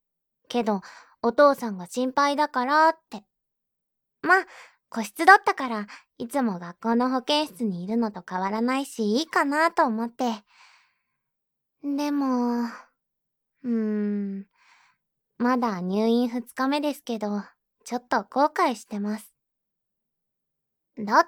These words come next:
て、先輩と保健室でお話ししたり、本読んでる方が楽しいです。もう、なんか言ってくださいよ。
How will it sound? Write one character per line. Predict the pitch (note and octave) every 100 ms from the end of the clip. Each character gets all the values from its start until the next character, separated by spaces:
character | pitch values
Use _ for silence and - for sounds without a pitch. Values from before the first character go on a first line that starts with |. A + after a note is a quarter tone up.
| _
て、 | - B3 A3+ A3 G#3 - - _ _ _ _ -
先 | A3+ A3+
輩 | G#3 A3 A3
と | G#3+
保 | G#3
健 | G#3 B3 B3
室 | A#3+ G3+
で | F#3
お | F3
話 | F3+ G#3+ G#3+ G#3+ A3+
し |
し | -
た | C4
り、 | A#3 G3+ - - _
本 | _ G4+ A4
読 | D4 A#3+
ん | G#3
で | F#3+
る |
方 | F3+ G3 F3+
が | E3 -
楽 | F#3+ G#3+ C4
し | F#4+ F#4
い |
で | D4+
す。 | A#3 - _ _ _ _ _ _ _ _ _ _ _ _ _ _ _ _ _ _ _ _ _ _ -
も | G#3
う、 | G#3 A3 - - - - _ _
な | A3+ C4+
ん | B3+
か | A#3 F#3
言 | F#3
っ |
て | - A#3+
く | C4
だ | C4+ C4+
さ | C#4+
い | A3 G3+
よ。 | A#3+ B3 G#3